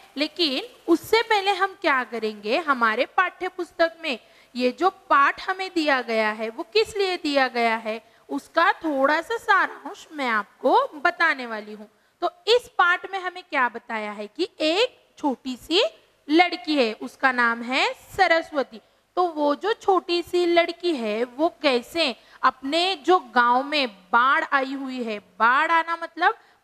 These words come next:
पानी का बहुत ज्यादा बहाव हो जाना। अब हमारे यहाँ पर भी बारिश का मौसम है, जब बहुत जोर से बारिश होती है और बारिश रुकती नहीं है, तो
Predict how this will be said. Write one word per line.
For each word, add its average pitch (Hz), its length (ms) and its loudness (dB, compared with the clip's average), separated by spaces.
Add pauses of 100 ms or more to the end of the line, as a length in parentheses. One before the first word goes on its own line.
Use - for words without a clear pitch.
पानी 269 460 0
का 381 120 2
बहुत 269 760 0
ज्यादा 254 400 0
बहाव 247 680 2 (260)
हो 370 180 4
जाना। 233 420 -6
अब 320 160 0
हमारे 285 540 0
यहाँ 381 240 0 (100)
पर 403 160 0
भी 240 340 -8 (320)
बारिश 247 480 -2
का 339 180 -2
मौसम 311 460 -10
है, 254 200 -6 (320)
जब 359 140 4 (220)
बहुत 277 580 2 (140)
जोर 294 380 0
से 370 200 -6
बारिश 294 480 -2
होती 277 280 -8
है 233 100 -2
और 240 240 0
बारिश 240 580 -2 (260)
रुकती 392 500 2
नहीं 269 320 -2
है, 233 260 -4 (140)
तो 254 100 4